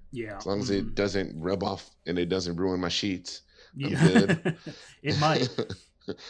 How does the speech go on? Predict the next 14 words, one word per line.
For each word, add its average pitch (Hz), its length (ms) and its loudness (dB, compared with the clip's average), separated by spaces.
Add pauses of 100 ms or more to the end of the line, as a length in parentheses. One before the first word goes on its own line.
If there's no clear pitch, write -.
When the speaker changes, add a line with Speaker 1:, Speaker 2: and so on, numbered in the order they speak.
(340)
Speaker 1:
Uh, 160 200 6
Speaker 2:
it - 40 -6
Speaker 1:
here's, 240 220 2
Speaker 2:
could. 90 420 0 (580)
Speaker 1:
here's 247 280 0
why 175 400 0
I 156 100 8
bet 151 300 4
you 165 200 2
wouldn't 143 240 0
have 120 100 -6
picked 127 280 -8
her, 123 340 -2 (280)
Chris. 117 380 -6